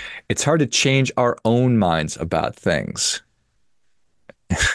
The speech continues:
You know, we care more about our runny nose than we do about a flood that happened halfway around the world that killed a thousand people. My runny nose, eh,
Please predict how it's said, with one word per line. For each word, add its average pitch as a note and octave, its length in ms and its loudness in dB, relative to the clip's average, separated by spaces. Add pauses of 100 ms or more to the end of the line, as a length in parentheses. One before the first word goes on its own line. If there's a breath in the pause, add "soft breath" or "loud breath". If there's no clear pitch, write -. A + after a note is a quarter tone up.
(160)
You G2+ 180 0
know, G#2+ 80 2
we G2+ 120 2
care A#2 220 0
more G#2+ 220 4
about G#2 340 0 (460 loud breath)
our F#2+ 160 4
runny G#2+ 300 4
nose G2+ 540 2
than F#2 180 0
we F#2 100 2
do F#2+ 360 2 (300 loud breath)
about F#2 280 0
a E2+ 40 0
flood G#2+ 680 0
that G2 340 0
happened G2 400 0 (240)
halfway A2 460 0
around A2 320 2
the G#2+ 60 2
world G#2 360 2
that - 160 -4
killed A#2 240 0
a A2+ 80 2
thousand A#2 500 0
people. A#2+ 600 0
My G#2 120 2
runny A#2 280 2
nose, B2 560 2
eh, D3+ 220 2